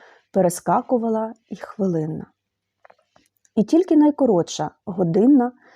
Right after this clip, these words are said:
застигла на одному місці, вичікуючи, коли ж перескочити далі вперед. Одразу за будиночком мовчали непохитні старі-старі сосни,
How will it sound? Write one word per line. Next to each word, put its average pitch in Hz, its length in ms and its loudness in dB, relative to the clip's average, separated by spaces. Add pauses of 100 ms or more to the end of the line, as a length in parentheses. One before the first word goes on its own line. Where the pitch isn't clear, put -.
(340)
застигла 370 520 0
на 220 160 4
одному 240 360 2
місці, 185 560 -4 (460)
вичікуючи, 269 960 0 (120)
коли 226 220 2
ж - 120 -8
перескочити 254 840 -2 (100)
далі 196 460 -2 (100)
вперед. 160 420 -6 (1160)
Одразу 233 540 4
за 233 140 2
будиночком 233 800 0 (440)
мовчали 269 520 -2
непохитні 269 640 0
старі-старі 180 760 -6
сосни, 180 680 -12